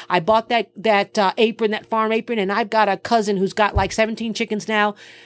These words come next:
Can I order an apron?" We want to launch you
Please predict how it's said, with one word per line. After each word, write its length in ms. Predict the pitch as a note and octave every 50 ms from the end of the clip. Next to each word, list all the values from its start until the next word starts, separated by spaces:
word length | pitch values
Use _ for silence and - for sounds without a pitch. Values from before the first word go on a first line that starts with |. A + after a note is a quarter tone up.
| - _ _
Can 140 | - A3+ A3+
I 140 | G#3+ A3 A#3
order 260 | B3 A#3 A#3 A#3 A3
an 60 | A3
apron?" 340 | A3 A3+ G#3+ A3 G3 F#3+ - _ _ _ _ _ _ _ F#3+
We 420 | F#3+ G3 G3+ G#3 C4+ D4+ D#4+ D#4
want 480 | C#4 C4+ C4 A#3+ A#3+ A#3+ A#3+ - _ -
to 140 | - -
launch 560 | F#3+ F3 E3+ F3+ F3+ F3 F3 F#3 E3+ - - F3
you 280 | D3 - B2 C#3+ -